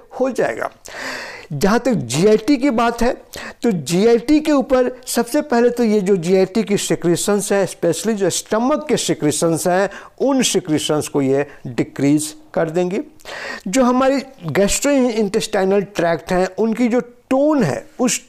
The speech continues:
टोन को वो इंक्रीज करेंगे। टोन को इंक्रीज करने का मतलब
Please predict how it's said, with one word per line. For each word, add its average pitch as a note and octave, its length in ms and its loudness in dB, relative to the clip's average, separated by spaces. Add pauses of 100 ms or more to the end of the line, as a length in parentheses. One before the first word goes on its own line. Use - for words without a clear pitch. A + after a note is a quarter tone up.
(100)
टोन D4+ 320 2
को D4 140 0
वो B3 320 2
इंक्रीज G3+ 640 2
करेंगे। A#2+ 460 -4 (140)
टोन G3+ 260 0
को A3 140 0
इंक्रीज G3 580 0
करने F#3+ 340 0
का F#3+ 180 -4
मतलब E3 400 -2